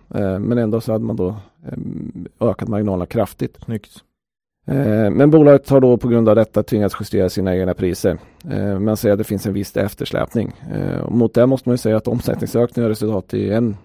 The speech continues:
Speaker 1: mer imponerande då.
Speaker 2: Ja.
Speaker 1: Men med viss, eh, risk för effekt av det här i Q fyra och tjugohundratjugotvå. Eh, vi får se. Det är,
Speaker 2: Mm.
Speaker 1: det är väldigt många bolag som flaggar för det här.
Speaker 2: Ja.
Speaker 1: Det, det kommer bli temat för tjugohundratjugotvå
Speaker 2: Mm.
Speaker 1: utan att, eh, ingen snack.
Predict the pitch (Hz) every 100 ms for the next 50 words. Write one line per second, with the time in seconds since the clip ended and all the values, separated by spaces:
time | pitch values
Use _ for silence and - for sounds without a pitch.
0 | _ - 107 95 92 101 101 123 127 -
1 | _ - 104 98 - _ _ - - -
2 | - 160 180 175 - - 160 156 147 147
3 | 135 - 135 135 127 - 117 123 117 113
4 | 117 110 110 110 101 - - 113 104 113
5 | 107 113 95 - _ - 104 123 - 127
6 | 101 101 _ _ _ - 113 98 110 107
7 | 123 117 104 113 113 101 95 92 90 90
8 | 85 90 92 92 85 80 - 107 - _
9 | _ _ 117 110 117 113 104 104 113 107
10 | - 131 - 95 - 95 104 98 - 110
11 | 110 98 90 85 - - _ _ _ _
12 | - - 104 107 92 110 107 -